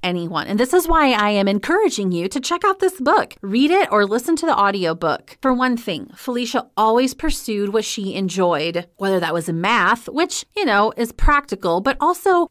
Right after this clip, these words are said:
acting and writing. So of course she had people saying, "You have a viable career. You're in math. You are a valedictorian as a math major," right? She could do anything. And she has this family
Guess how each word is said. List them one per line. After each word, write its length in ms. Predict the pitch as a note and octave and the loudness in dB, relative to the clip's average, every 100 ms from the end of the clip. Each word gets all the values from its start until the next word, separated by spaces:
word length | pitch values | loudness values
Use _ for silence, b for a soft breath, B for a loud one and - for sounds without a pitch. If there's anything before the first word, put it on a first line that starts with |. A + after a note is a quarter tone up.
| - | -4
acting 640 | C4 C4 D4+ A3 D#3+ F3+ - | -8 -4 -2 -2 -4 -10 -6
and 320 | A#3 A3+ G#3 F#3+ | 0 0 0 2
writing. 560 | G3 A#3 A3 D#3+ G3+ | 2 4 0 -2 -8
So 180 | - C#4+ | -4 0
of 140 | C#4 - | 0 -2
course 340 | - E4+ G4 | -4 -2 -2
she 180 | - E4 | -4 -2
had 240 | A#3 D#4+ | -2 -2
people 300 | - A#3+ A3+ | -2 -2 -2
saying, 360 | G#3 A#3+ G#3+ F#3 | -2 -4 -2 -2
"You 180 | G3 C4+ | 0 0
have 180 | C4+ | 0
a 120 | A3 F3 | 0 -2
viable 640 | D3+ F3 F#3+ E4 B3 G#3 | -2 0 2 2 0 -2
career. 580 | - G#3 F#3 G3+ F3+ E3 | -2 -6 -4 -4 -4 -4
You're 300 | G3+ G3+ G3 - | -4 -2 -2 0
in 300 | E4 D#4 A3 | 4 4 4
math. 280 | B3+ F3+ A#3+ | 2 0 0
You 140 | A#3 | 2
are 60 | G#3+ | 2
a 60 | |
valedictorian 1300 | F#3 G3 A#3+ C4 B3 A#3 - C4 C4 G3 F3 E3+ E3+ | 2 2 4 4 0 -6 -2 0 0 0 -2 -2 -2
as 200 | - F#3 | -2 0
a 80 | F#3+ | 2
math 400 | F#3+ G3 G#3 - | 2 2 0 -2
major," 320 | F#3 E3+ E3+ | -4 -2 -2
right? 300 | F3 G#3 A3 | 0 0 -2
She 160 | - - | -8 -10
could 160 | G3 | -10
do 180 | G3 F#3+ F#3+ | -10 -6 -4
anything. 580 | F#3 G3 - E3 C3+ - | -4 -6 -6 -6 -6 -4
And 140 | G3+ | -2
she 100 | C4+ | 0
has 100 | B3+ | 0
this 180 | B3 - | -2 -2
family 160 | G#3 | -2